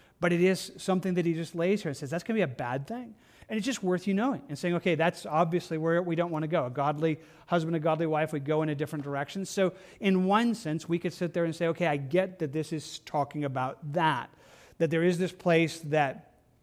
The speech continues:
where instead of wa-, if a wife is, instead of being a godly wife, that it's just like this continual dripping, just this continual emptiness and brokenness and, and irritation."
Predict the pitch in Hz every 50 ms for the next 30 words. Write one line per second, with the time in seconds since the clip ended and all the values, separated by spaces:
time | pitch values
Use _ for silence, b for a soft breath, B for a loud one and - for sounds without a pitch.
0 | _ _ _ _ _ - - - 156 170 165 160 156 143 - - - 180 185 190
1 | 160 170 180 175 175 170 - - 165 147 156 160 160 160 160 165 151 143 135 127
2 | - 180 175 175 165 165 160 160 151 143 156 160 156 151 160 156 151 147 147 147
3 | 151 151 B B B B B B B B 147 170 170 180 - - 185 175 - -
4 | - 151 156 147 - 151 131 - - - - 151 147 143 - - - - 185 180
5 | 180 180 175 165 160 156 156 156 151 156 B B B B B - 147 143 160 165
6 | 151 - 143 123 110 104 107 - 156 143 - 165 147 - - 156 151 147 - -
7 | - 175 175 175 170 165 160 156 156 156 151 156 B B B B B B _ -
8 | 170 175 180 170 185 180 170 165 156 - - 139 131 123 143 151 151 160 156 -
9 | 160 151 151 151 147 - - - - - 139 139 135 135 131 B B B B B
10 | - 143 151 151 147 147 139 - - 156 147 147 131 - - - -